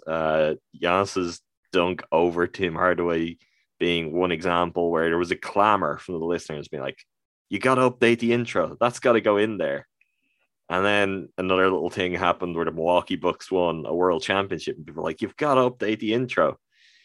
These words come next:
And I, I, every time I was like, "Mm, nah, I'm not doing it." And part of that was I was not sure if I had the original session file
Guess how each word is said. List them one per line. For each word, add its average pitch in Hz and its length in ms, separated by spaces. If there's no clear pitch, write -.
And 101 100
I, 127 80
I, 135 200
every 143 180
time 120 200
I 107 40
was 92 120
like, 90 180
"Mm, 147 420
nah, 76 540
I'm 92 180
not 101 140
doing 80 260
it." 73 140
And 90 420
part 147 300
of 160 80
that 143 180
was 113 220
I 101 80
was 98 240
not 120 160
sure 110 240
if 101 120
I 82 120
had 90 520
the 92 140
original 87 720
session 98 540
file 69 500